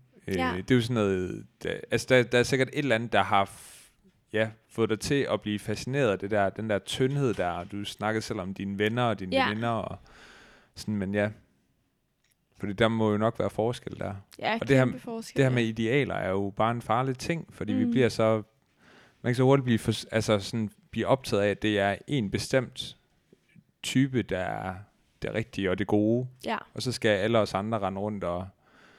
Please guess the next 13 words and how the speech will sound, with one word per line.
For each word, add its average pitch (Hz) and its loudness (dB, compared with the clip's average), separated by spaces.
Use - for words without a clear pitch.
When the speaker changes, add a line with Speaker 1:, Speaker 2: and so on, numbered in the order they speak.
Speaker 1:
ja, 123 4
føle 120 2
os 117 4
sådan 113 2
lidt 120 2
dårlige 120 12
Speaker 2:
Mm. 92 4
Speaker 1:
eller 95 2
haltende 110 -2
i 90 -2
forhold 101 0
til - -14
det. 104 -6